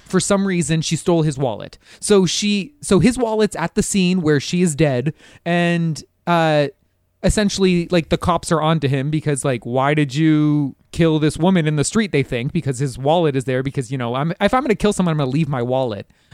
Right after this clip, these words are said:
I guess. Um, and then, uh,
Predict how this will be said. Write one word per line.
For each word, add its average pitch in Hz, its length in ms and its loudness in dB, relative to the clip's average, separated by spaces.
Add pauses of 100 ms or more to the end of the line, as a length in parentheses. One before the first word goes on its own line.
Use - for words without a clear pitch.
I 151 100 -4
guess. 147 440 -4
Um, 156 500 0
and 170 180 2
then, 160 480 0
uh, 139 640 -2